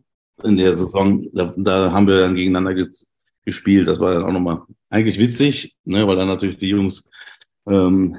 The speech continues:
Janich, Kapellmann und so weiter noch in der D-Line auch noch gut im Saft standen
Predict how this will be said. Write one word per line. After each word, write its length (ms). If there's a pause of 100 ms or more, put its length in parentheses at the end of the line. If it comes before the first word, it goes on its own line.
Janich, 400
Kapellmann 440
und 120
so 80
weiter 240
noch 160
in 80
der 100
D-Line 440
auch 200
noch 320 (140)
gut 320
im 100
Saft 220
standen 520